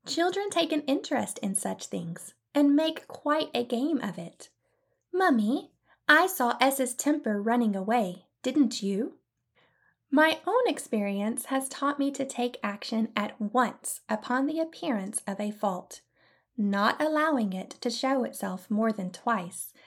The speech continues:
lest it become a habit. Let me give an example.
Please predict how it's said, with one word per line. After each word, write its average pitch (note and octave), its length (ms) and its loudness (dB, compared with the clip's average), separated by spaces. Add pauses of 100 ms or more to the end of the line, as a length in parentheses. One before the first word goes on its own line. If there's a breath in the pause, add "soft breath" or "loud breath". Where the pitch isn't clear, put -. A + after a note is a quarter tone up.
(280 soft breath)
lest C#4 400 0
it C4+ 160 -2
become F#3+ 520 -4 (100)
a A3+ 80 -2
habit. F3+ 640 -12 (680)
Let - 160 -2
me A4 160 2
give C#4 180 2
an A3+ 200 0
example. G#3 640 -6